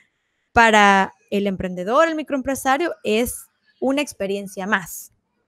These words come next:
del cual se tiene que aprender y se tiene que mejorar. ¿Cuál ha sido, eh, esos episodios en Basir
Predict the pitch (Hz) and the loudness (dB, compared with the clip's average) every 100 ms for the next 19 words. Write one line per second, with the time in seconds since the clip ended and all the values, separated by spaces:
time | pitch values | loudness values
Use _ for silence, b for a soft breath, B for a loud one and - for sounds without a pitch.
0 | _ _ - 214 208 214 208 220 - 180 | _ _ 2 2 4 4 4 4 -4 -8
1 | 180 - 202 240 247 247 277 226 180 175 | -10 -6 -2 -2 0 0 0 -10 -8 -8
2 | - 175 175 185 185 - b b b b | -8 -8 -4 -2 -2 -6 b b b b
3 | b _ - 320 427 480 - 311 311 294 | b _ 4 6 8 4 2 0 4 4
4 | 254 - - - 269 285 285 277 262 202 | 4 -2 -6 -2 -2 -2 -6 -8 -8 -12
5 | - 226 208 190 175 165 - - _ 185 | -8 -2 0 0 -2 -6 -10 -20 _ -6
6 | 190 185 185 - 185 | -2 -2 -2 -2 -4